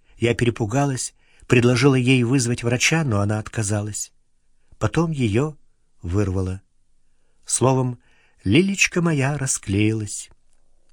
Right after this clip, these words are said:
У меня такое впечатление, что её состояние было ничем иным, как реакцией на свидание,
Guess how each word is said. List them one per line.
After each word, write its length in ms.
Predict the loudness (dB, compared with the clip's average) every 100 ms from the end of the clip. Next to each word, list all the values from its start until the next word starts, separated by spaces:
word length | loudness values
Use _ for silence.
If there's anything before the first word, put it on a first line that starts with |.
| -20 _ _ _ _ _ _ _ _ _ _ _ _ _ _ _ _ _ _ _ _
У 60 | -2
меня 200 | 0 0
такое 320 | -2 -4 -4
впечатление, 640 | -4 -4 -4 0 0 0 -4
что 220 | -2 -2
её 300 | 0 0 -2
состояние 1000 | -2 -2 -2 -2 0 0 0 0 -2 -4
было 320 | -2 -2 0
ничем 560 | -4 -2 0 0 0 -2
иным, 480 | 0 0 0 -4 _ _ _ _ _ _
как 300 | -6 -6 -6 _
реакцией 1000 | 0 2 2 -2 -6 -2 2 2 2 -4 _ _ _ -2
на 140 | 0
свидание, 760 | 2 0 0 0 -2 -6 -10